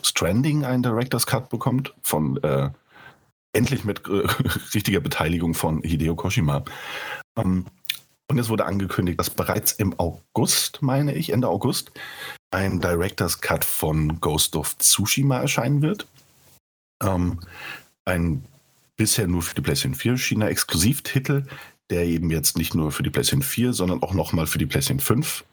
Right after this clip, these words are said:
ähm, veröffentlicht wird. Ähm, enthalten in diesem Director's Cut sind, äh, natürlich das Originalspiel, alle zusätzlichen Inhalte, die bisher halt veröffentlicht wurden, und eine neue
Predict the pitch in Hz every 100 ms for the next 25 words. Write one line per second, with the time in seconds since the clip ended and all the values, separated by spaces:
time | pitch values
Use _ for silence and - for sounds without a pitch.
0 | _ - 107 101 - - 139 - 123 -
1 | - - 92 135 165 - - - - -
2 | - _ _ - 98 98 101 95 98 104
3 | 120 98 92 87 80 82 82 85 - -
4 | 85 - 80 80 78 - 76 73 71 -
5 | - - 69 71 67 80 - 156 - -
6 | 92 135 190 - - - - - - 85
7 | 82 78 76 104 - - 85 85 76 78
8 | 80 85 82 76 71 76 69 76 69 -
9 | - 82 101 104 - 80 82 80 - 80
10 | 76 73 - - - - - - 92 98
11 | - 78 78 82 78 76 78 78 80 76
12 | 76